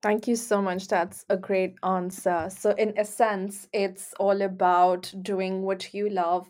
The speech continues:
the way you love it, and at a pace that feels right to you, no one else but you. Thank you so much, Sam, for tuning in today, for all your valuable insights. I'm sure listeners will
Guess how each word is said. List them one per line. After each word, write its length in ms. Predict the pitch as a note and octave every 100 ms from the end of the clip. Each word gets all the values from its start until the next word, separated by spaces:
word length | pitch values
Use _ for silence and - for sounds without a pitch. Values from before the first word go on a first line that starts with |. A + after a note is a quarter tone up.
| -
the 100 | G3
way 400 | F#3 F3+ G#3 A#3+
you 140 | A3 F#3+
love 340 | F3 E3+ -
it, 220 | E3+ F3 F3+
and 120 | G3
at 160 | F3+ F#3+
a 60 |
pace 380 | F#3 F#3+ F3+ F#3
that 200 | G3 F#3+ -
feels 400 | F#3 F3+ F3+ -
right 220 | E3+ F3
to 100 | F#3
you, 200 | F3+ F3
no 180 | F3 G3
one 220 | A3 G3+
else 360 | E3 F3 F#3+ - - _ _
but 240 | G3+ F#3+ - -
you. 300 | E3 D#3 - - - - -
Thank 240 | B3+ B3+ C#4
you 120 | C4+
so 240 | - B3
much, 360 | B3+ B3+ B3 -
Sam, 560 | - - G#3+ G#3 G#3+ G#3 -
for 240 | - G#3+
tuning 400 | G#3 A#3 G3+ G3+
in 160 | F#3+ G3
today, 340 | G3 F#3 F#3+
for 220 | G3+ G3+
all 260 | - G3+ G3+
your 160 | G3 G3+
valuable 600 | F#3 F#3 F#3+ F#3 G3 F#3+ G#3
insights. 600 | G3 F#3+ F#3 F3 F#3+ G3+
I'm 100 | G3+
sure 260 | G3+ G3+ F#3+
listeners 600 | F#3 F#3 G3 F3+ F#3+ -
will 460 | G3 G3 F#3 F#3